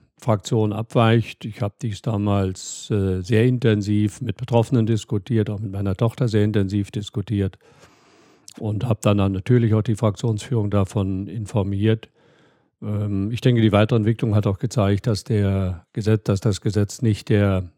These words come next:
richtige Einstieg, äh, in den Bereich der Internetpolitik war.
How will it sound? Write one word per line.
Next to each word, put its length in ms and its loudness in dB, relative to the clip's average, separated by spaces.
richtige 440 0
Einstieg, 540 -2
äh, 300 0
in 100 -6
den 100 2
Bereich 260 2
der 120 4
Internetpolitik 720 0
war. 260 -4